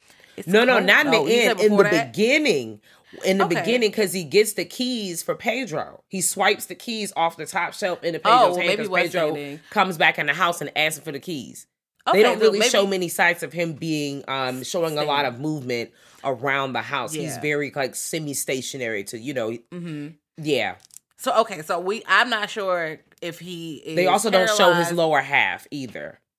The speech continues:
Speaker 1: Yeah, they show, they only show him if he's, they're carrying him. That's all. They carried him down the stairs, but I wonder if that's just 'cause he wouldn't go otherwise. So it's like you gotta carry him and take him by force, or he actually
Speaker 2: wanted
Speaker 1: can't
Speaker 2: that
Speaker 1: move
Speaker 2: ice
Speaker 1: his
Speaker 2: cream.
Speaker 1: legs. He did, and they told him about the ice cream, and they was fucking lying. He wasn't playing with their ass. "Don't give me this cherry,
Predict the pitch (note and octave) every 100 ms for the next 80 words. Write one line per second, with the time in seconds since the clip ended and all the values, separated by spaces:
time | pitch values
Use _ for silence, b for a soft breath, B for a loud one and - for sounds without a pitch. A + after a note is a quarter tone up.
0 | A3 G#3+ A#3 A#3+ C4+ A#3 G#3 G#3+ A3+ B3
1 | A#3 A#3 G3+ F#3+ F#3+ D#3+ E3 D#3+ G#3+ G3
2 | F#3 D#3+ D#3 B2+ C3+ E3 E3+ D#3 E3 D#3
3 | D#3 G3+ G3 G3 F3+ D3+ D#3 - E3+ D#3+
4 | C#3+ D3 F3 E3+ D#3+ E3 E3 D#3+ D3+ b
5 | b - A3 F3+ D3+ D#3 D3+ D3+ E3+ E3
6 | D#3 D#3 D#3+ C#3+ C#3 C#3+ D3 D3 C3 B2+
7 | D#3+ C#3+ C3 D3+ D3+ C3+ C3 F3+ E3+ F3
8 | - b b - F3 D#3 C#3+ F#3+ - D#3+
9 | E3 D3+ D#3 B2+ A2 A2+ G#2+ D3 D3+ D3
10 | C3+ - _ b b b F#3 G3 G3 F#3+
11 | E3 C3 F3 F3+ F3+ G#3 G#3 G3 F3 E3+
12 | F3+ - F3 D#3+ D#3+ D3 E3+ D#3 E3 D#3+
13 | E3 D3+ C#3+ F#3+ E3+ D3+ C3+ A#2+ D3 F3
14 | F3+ E3 E3 F#3+ D#3 D3+